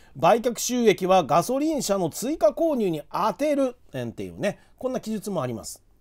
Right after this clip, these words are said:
まあ、レンタカーのユーザーからすればなんですが、これ充電などで不便が生じかねないイーブイというものをなかなか選んでもらえなかったということなんでしょうね。しかもバッテリーの劣化が激しくてですね、この中古になるとこれ販売価格が急落するイーブイというのは、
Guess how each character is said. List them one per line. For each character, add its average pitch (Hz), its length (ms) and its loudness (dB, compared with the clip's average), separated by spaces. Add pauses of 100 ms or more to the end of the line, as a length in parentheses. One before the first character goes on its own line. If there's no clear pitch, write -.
ま 120 200 -6
あ、 110 80 -6
レ 190 140 4
ン 311 80 -4
タ 311 120 4
カ 220 200 2
ー - 20 0
の 143 100 -2
ユ 185 200 -2
ー - 20 0
ザ 170 160 0
ー 208 60 -2
か 156 100 -2
ら 151 80 -2
す 156 100 -6
れ 214 80 -4
ば 170 100 -4
な 104 120 -10
ん 92 80 -14
で 90 60 -16
す 104 80 -14
が、 98 100 -14
こ 117 80 -10
れ 110 100 -10
充 120 220 -2
電 415 340 2
な 370 100 -4
ど 269 120 -2
で 139 80 -6
不 269 120 -4
便 320 180 -2
が 170 60 -2
生 170 240 -2
じ 214 120 -10
か 208 100 -4
ね 220 100 -4
な 190 120 -4
い 135 260 -6
イ 202 40 -2
ー 185 40 -4
ブ 226 140 -4
イ - 40 -8
と 98 120 -12
い 113 120 -6
う 135 80 -2
も 135 120 -4
の 101 100 -10
を 113 260 -8
な 98 220 -12
か 262 140 -10
な 240 160 -8
か 240 80 -4
選 240 300 -4
ん - 20 -6
で 220 80 0
も 190 100 0
ら 185 100 0
え 208 40 -2
な 214 100 -2
か 196 120 -2
っ - 60 -8
た 123 120 -6
と - 100 -12
い 117 120 -6
う 110 80 -8
こ 117 120 -12
と 104 140 -14
な 143 120 -8
ん 139 60 -10
で 98 80 -14
し 90 80 -16
ょ 82 80 -18
う - 20 -12
ね。 135 200 -4 (200)
し - 140 -10
か 214 100 0
も 196 120 0
バ 143 140 2
ッ - 80 -8
テ 233 120 0
リ 269 160 0
ー - 20 0
の 269 140 4
劣 240 160 4
化 233 140 -2
が 226 100 -4
激 214 380 -2
し - 80 -6
く 165 100 -10
て 113 120 -10
で 78 60 -16
す - 120 -20
ね、 - 100 -20
こ 120 100 -14
の 110 120 -12
中 - 180 -2 (180)
古 403 160 0
に 403 60 0
な 392 100 4
る 233 120 0
と 180 180 0
こ 139 80 -6
れ 131 80 -2
販 247 280 -2
売 277 180 4
価 269 100 -4
格 151 200 -12
が 123 100 -8
急 226 200 -4
落 262 160 0
す 240 140 -6
る 226 80 0
イ 226 140 2
ー - 20 0
ブ 233 140 -2
イ 185 80 -6
と 143 80 -4
い 131 40 -4
う 117 40 -6
の 120 100 -4
は、 113 220 -4